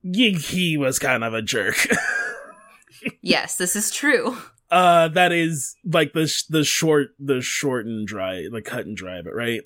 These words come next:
Speaker 1: Um, I don't
Speaker 2: Mm-hmm.
Speaker 1: need to get too much into, again, that's, it's, that's a whole other thing. Um, could be a whole other episode. Uh, but Bushnell buys Dabney out of the company. He's no longer part of Atari. We have Pong.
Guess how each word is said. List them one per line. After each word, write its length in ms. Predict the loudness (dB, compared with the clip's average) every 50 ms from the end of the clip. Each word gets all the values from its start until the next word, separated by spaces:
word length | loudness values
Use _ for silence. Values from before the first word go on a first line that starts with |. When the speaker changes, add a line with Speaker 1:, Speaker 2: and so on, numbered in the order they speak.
| -6
Speaker 1:
Um, 400 | -2 0 0 0 0 -2 -4 -8 -4 0
I 140 | 2 2
don't 120 | 2 2 2
Speaker 2:
Mm-hmm. 80 | 2 0
Speaker 1:
need 100 | -2 -4
to 60 | -4
get 160 | -6 -6 -6
too 100 | -4 -4
much 200 | -4 -4 -4 -6
into, 200 | -8 -10 -8 -4
again, 220 | -2 0 2 4 4
that's, 220 | 4 2 2 0
it's, 180 | -6 -6 -6 -4
that's 260 | 0 2 2 2 2
a 80 | 0
whole 300 | 2 4 4 4 4 4 4
other 220 | 4 4 4 2
thing. 400 | 4 4 4 4 4 4 2 -2 -6 -8 -18 -18 -18 -20 -20 -20 -20 _ _ 0
Um, 680 | 2 4 4 4 4 4 2 2 0 -2 -4 -4 -6 -10 _ _ _ _ -6
could 100 | 0 2
be 80 | 2
a 60 | 2
whole 200 | 4 4 2 2 2
other 100 | 2 -2
episode. 480 | -2 -4 -4 -8 -6 -6 -6 -10 -10 -12 -18 _ _ _ _ 2
Uh, 640 | 4 6 6 6 6 4 2 2 2 0 0 -2 -4 -8 _ _ _ _ _ _ _ _ _ _ -2
but 240 | 2 4 4 4 2 _ _ _ _ _
Bushnell 420 | -10 -6 -2 -2 -2 0 0 0 2
buys 280 | 4 4 4 4 2
Dabney 260 | 2 0 0 2 2 2
out 80 | 2
of 80 | 2 2
the 40 | 4
company. 520 | 4 2 4 4 2 2 2 2 0 -4 _
He's 180 | -2 -2 0 2
no 80 | 2 0
longer 160 | 0 -2 -4
part 240 | -2 -2 0 0 0
of 80 | -2
Atari. 600 | -2 -2 0 2 4 6 6 6 4 2 0 0 _ _ _ _ _ 0
We 120 | 2 4
have 260 | 6 6 4 4 2
Pong. 480 | 0 2 4 4 4 4 2 0 -2